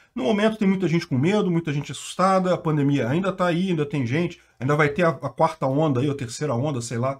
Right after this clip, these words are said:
da variante Delta, então tem muita gente com medo ainda,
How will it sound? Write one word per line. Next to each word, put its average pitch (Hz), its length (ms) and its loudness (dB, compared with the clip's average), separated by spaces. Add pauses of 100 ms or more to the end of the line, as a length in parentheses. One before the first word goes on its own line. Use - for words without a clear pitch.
(260)
da 123 100 -2
variante 139 420 0
Delta, 170 520 -2 (180)
então 175 140 -6
tem 175 100 2
muita 185 220 4
gente 165 180 0
com 151 120 -2
medo 139 340 2
ainda, 190 420 0